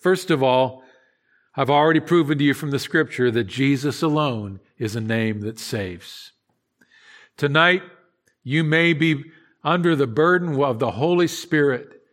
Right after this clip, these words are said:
as you watch me or you're here in the worship center. And you know that you face another year without God, and it's a year of unpredictability for you.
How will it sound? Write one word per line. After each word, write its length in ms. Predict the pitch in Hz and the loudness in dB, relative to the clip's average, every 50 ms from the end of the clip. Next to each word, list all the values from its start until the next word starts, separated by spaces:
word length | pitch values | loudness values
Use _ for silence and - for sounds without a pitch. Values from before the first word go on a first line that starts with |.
| _ | _
as 220 | - 135 127 107 113 | -6 -4 -4 -2 -2
you 100 | 123 120 | -2 -2
watch 440 | 110 120 127 127 175 175 - - 165 | 0 2 4 4 4 2 0 -6 -8
me 340 | 165 165 165 165 160 151 - _ _ _ _ | -6 -6 -6 -6 -8 -12 -18 _ _ _ _
or 140 | - 120 123 | -4 -2 0
you're 180 | 127 127 131 107 | 2 2 0 0
here 300 | 123 143 147 147 151 151 | 0 0 2 2 2 2
in 80 | 147 | 0
the 80 | 143 131 | 0 0
worship 360 | 131 139 131 127 - 131 - | 0 0 0 -2 -4 -8 -10
center. 480 | - - - 127 120 117 107 101 - - _ _ _ _ _ _ _ _ - - - _ | -10 -6 -4 -4 -4 -4 -6 -10 -14 -20 _ _ _ _ _ _ _ _ -20 -20 -16 _
And 220 | - 131 120 120 131 | -6 -4 -4 -2 0
you 180 | 143 165 180 | 2 2 2
know 520 | 175 170 175 175 170 156 127 110 107 104 - - - - _ _ _ - | 4 4 4 4 4 4 2 0 -2 -6 -12 -18 -20 -20 _ _ _ -2
that 200 | 139 135 127 113 | 0 0 0 0
you 180 | 127 151 170 | 0 0 0
face 360 | 143 - 175 170 170 160 - | 0 2 2 2 2 2 2
another 440 | 147 143 135 135 151 165 175 175 175 | 0 -2 -2 0 0 0 2 2 2
year 440 | 170 165 165 180 180 175 180 175 160 | 2 2 2 2 4 4 4 4 4
without 460 | 131 135 127 135 151 160 160 135 135 | 2 2 2 2 4 2 2 2 0
God, 440 | 143 156 160 156 135 123 117 117 120 | 2 2 4 4 4 4 2 0 -2
and 180 | - 131 127 131 | -2 -2 -2 -2
it's 140 | 123 - | -2 -2
a 60 | 131 127 | -2 0
year 260 | 123 135 147 151 147 | 2 2 2 2 2
of 80 | 139 | 2
unpredictability 1040 | 131 139 143 139 - 139 135 127 143 139 143 - 131 117 139 139 143 143 139 135 139 131 | 2 0 -2 -2 -2 -2 0 0 0 0 0 -2 -2 0 0 2 2 2 0 0 -2 -2
for 160 | - 135 135 | -2 -2 0
you. 460 | 131 131 131 135 127 120 107 95 - | 2 2 2 2 2 2 0 -2 -6